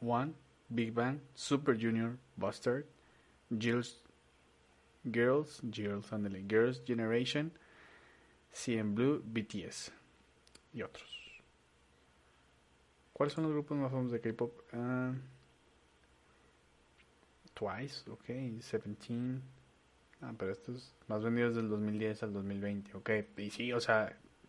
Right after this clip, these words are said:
este pedo del K-pop tiene más de diez años. Por ejemplo, vi un video de Girls' Generation, creo, del dos mil nueve. Desde ahí ya empezaba el K-pop a hacer, levantar la mano.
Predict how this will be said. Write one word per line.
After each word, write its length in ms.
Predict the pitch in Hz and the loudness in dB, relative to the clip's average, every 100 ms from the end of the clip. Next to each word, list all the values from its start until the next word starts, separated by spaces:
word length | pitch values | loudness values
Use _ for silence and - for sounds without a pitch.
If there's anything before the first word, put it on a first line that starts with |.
| - | -16
este 160 | 139 131 | -6 -2
pedo 140 | 123 | 2
del 80 | 123 | 2
K-pop 300 | 120 120 123 | 2 -2 -2
tiene 160 | 127 120 | -2 2
más 160 | 120 | 2
de 80 | 117 | 2
diez 220 | 117 117 | 0 0
años. 440 | 117 127 123 110 - - - - - | 0 2 0 -2 -12 -20 -20 -20 -20
Por 120 | - 110 | -2 0
ejemplo, 400 | 120 107 110 101 | 2 0 0 2
vi 200 | 107 113 | 2 4
un 120 | 120 | 4
video 520 | 123 120 117 120 127 - - - - | 4 8 8 8 2 -8 -18 -20 -12
de 460 | 90 101 117 127 131 - - - _ _ _ _ _ _ _ _ _ _ _ _ | -2 4 4 2 -4 -14 -20 -20 _ _ _ _ _ _ _ _ _ _ _ _
Girls' 460 | 120 120 123 127 - | 2 4 4 2 -8
Generation, 720 | - 131 123 123 127 143 143 147 | 0 4 6 4 4 2 2 0
creo, 400 | 131 123 139 151 - - _ _ _ _ _ _ _ _ _ _ | 4 6 4 2 -6 -20 _ _ _ _ _ _ _ _ _ _
del 180 | 110 107 | 2 4
dos 180 | 107 | 2
mil 180 | 120 117 | 4 2
nueve. 500 | 120 135 139 120 123 - - _ _ _ _ | 6 6 8 6 2 -8 -20 _ _ _ _
Desde 460 | 120 110 110 110 107 | -8 -2 2 4 4
ahí 200 | 110 127 | 2 2
ya 100 | 135 | 2
empezaba 420 | 139 143 - 139 | 0 -2 2 2
el 140 | 139 | 2
K-pop 480 | 131 127 127 160 - - | 0 -2 0 -2 -2 -4
a 320 | 120 131 156 - - _ _ _ _ _ - | 0 0 -2 -10 -20 _ _ _ _ _ -20
hacer, 300 | - - - | -12 -10 -8
levantar 360 | 95 98 92 107 | -6 -6 0 2
la 100 | 143 | 4
mano. 380 | 170 165 151 | 4 2 -2